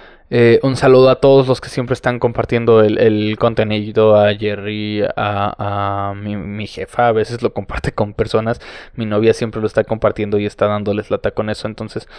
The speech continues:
muchas gracias a todos. Y este, pues con esto vamos a, vamos a concluir el, el episodio de esta semana. Ojalá les haya gustado, ojalá les haya parecido muy entretenido,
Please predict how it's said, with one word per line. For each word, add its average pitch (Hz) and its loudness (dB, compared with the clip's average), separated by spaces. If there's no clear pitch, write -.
muchas 117 -8
gracias 110 0
a 131 -4
todos. 190 4
Y 247 -2
este, 139 0
pues 170 2
con 165 2
esto 170 4
vamos 180 4
a, 185 6
vamos 156 0
a 170 2
concluir 147 2
el, 139 4
el 107 -2
episodio 131 2
de 113 6
esta 160 0
semana. 190 0
Ojalá 127 4
les 120 0
haya 127 2
gustado, 131 4
ojalá 117 0
les 113 -2
haya 113 -2
parecido 117 -2
muy 147 2
entretenido, 196 2